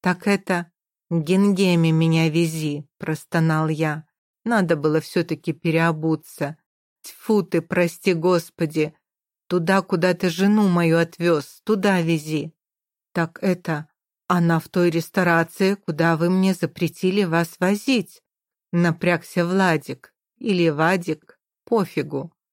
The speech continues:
«Сказали, что даже если мне вас придется вырубить и связать,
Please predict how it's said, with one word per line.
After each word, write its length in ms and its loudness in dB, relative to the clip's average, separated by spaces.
«Сказали, 440 0
что 200 -6
даже 320 -2
если 460 -2
мне 300 0
вас 200 0
придется 640 -2
вырубить 600 0
и 40 -2
связать, 760 -2